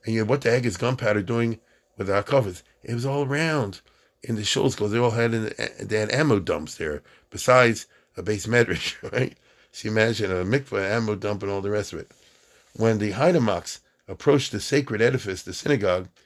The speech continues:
several Jews, maddened with fury, threw themselves with daggers and knives in the front ranks of the enemy and killed some of them. So this is a movie. This is a movie.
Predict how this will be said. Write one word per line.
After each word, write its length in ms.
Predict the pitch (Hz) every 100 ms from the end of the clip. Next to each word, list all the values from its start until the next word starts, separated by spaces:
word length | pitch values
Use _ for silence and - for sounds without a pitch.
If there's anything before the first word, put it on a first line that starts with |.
| _ - _ _
several 480 | - 143 156 156 127
Jews, 360 | 117 139 127
maddened 420 | 110 113 139 131
with 160 | 107 -
fury, 400 | - 107 110 117 _ _ _ -
threw 200 | 143 151
themselves 460 | 135 - 123 110
with 160 | 104 90
daggers 400 | 120 131 123 107
and 120 | 110
knives 260 | 110 123 107
in 80 |
the 80 | 101
front 240 | 92 127 -
ranks 260 | 113 104
of 80 | 104
the 80 | 104
enemy 360 | 110 113 117 - - -
and 160 | 101 98
killed 240 | 127 120
some 180 | 107 87
of 60 |
them. 140 | 76 67 - _ _ _ _
So 180 | - 107
this 320 | 98 180 -
is 160 | 110 95
a 100 | 98
movie. 720 | 120 156 135 110 135 95 - _ _ _ _ _ _ _ _ _ _ -
This 140 | 127
is 60 | 113
a 60 |
movie. 440 | 107 127 98 76